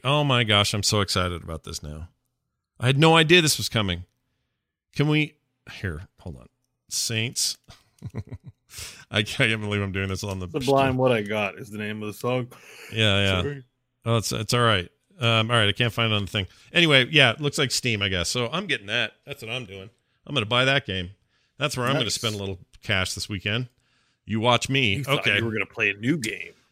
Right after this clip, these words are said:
Speaker 1: Well, no. I'm definitely not gonna be playing G T A five 'cause I already owned it, but it is free on Epic Store. Go get it if you want it.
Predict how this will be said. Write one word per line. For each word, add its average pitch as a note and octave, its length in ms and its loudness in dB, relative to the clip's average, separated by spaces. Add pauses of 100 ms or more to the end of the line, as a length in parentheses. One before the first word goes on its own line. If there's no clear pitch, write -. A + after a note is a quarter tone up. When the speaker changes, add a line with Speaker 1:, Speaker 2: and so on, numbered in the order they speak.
(160)
Speaker 1:
Well, B2 440 4 (320)
no. F2 320 0 (160)
I'm C3 140 2
definitely E3+ 300 6
not E3 80 4
gonna D#3 100 -2
be C3+ 40 2
playing C#3 240 2
G A#2+ 120 0
T B2 140 4
A A2 40 2
five A2+ 240 4
'cause G2+ 120 -2
I G#2+ 60 4
already G#2 220 2
owned G2 200 2
it, F#2+ 140 0
but G2+ 120 2
it A2 80 2
is B2 160 4
free A2+ 160 2
on G#2+ 120 4
Epic G2+ 220 -2
Store. G2 280 0
Go G2+ 120 0
get F#2+ 160 0
it F#2 80 2
if - 140 -6
you F2 60 -6
want E2+ 200 -4
it. E2+ 80 -6